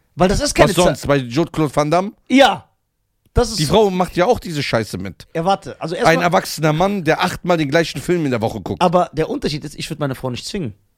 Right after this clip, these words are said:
Speaker 1: Wenn ich sagen, wenn die sagen
Speaker 2: Du
Speaker 1: würde, das
Speaker 2: würdest sie nicht zwingen,
Speaker 1: Wenn,
Speaker 2: Van
Speaker 1: nein.
Speaker 2: Damme zu gucken.
Speaker 1: Wenn die das nicht feiert, dann regt die mich ja auf. Die muss ja genauso Begeisterung dafür haben wie ich.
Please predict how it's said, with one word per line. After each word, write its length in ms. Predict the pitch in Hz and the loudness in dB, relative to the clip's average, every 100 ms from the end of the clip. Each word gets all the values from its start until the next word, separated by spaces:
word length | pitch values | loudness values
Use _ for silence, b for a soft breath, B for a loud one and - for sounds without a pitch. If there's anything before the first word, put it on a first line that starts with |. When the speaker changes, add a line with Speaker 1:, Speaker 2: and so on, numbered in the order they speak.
| _ | _
Speaker 1:
Wenn 120 | 147 | -6
ich 60 | 143 | -2
sagen, 240 | 165 160 | 0 0
wenn 80 | 147 | -2
die 60 | 147 | -2
sagen 140 | 165 | 0
Speaker 2:
Du 60 | 160 | 4
Speaker 1:
würde, 60 | 277 | 4
das 60 | |
Speaker 2:
würdest 160 | 262 226 | 2 0
sie 80 | 233 | 0
nicht 200 | 254 - | -2 -2
zwingen, 360 | 202 202 107 90 | -2 0 -2 2
Speaker 1:
Wenn, 160 | 226 254 - | 0 0 -2
Speaker 2:
Van 160 | 170 | 4
Speaker 1:
nein. 120 | 196 | 4
Speaker 2:
Damme 160 | 208 220 | 4 2
zu 120 | - | -2
gucken. 340 | 147 117 113 87 - | -2 -2 -2 -4 -8
Speaker 1:
Wenn 140 | 165 | -2
die 60 | 208 | 2
das 180 | 220 | 2
nicht 180 | 208 - | 0 0
feiert, 320 | - 254 294 | 4 4 4
dann 80 | 220 | 0
regt 180 | 208 233 | -4 -4
die 60 | 220 | -6
mich 140 | 202 | 0
ja 100 | 196 | 2
auf. 320 | 233 214 - _ _ - | 4 2 0 _ _ -8
Die 100 | 175 | -4
muss 160 | 208 | 0
ja 60 | 190 | 0
genauso 340 | 180 220 233 | 2 2 2
Begeisterung 540 | 185 185 214 - 185 180 | 0 0 0 0 -2 -2
dafür 220 | - 180 | -2 -2
haben 160 | 170 151 | -2 -6
wie 160 | 175 | -10
ich. 220 | - - | -10 -14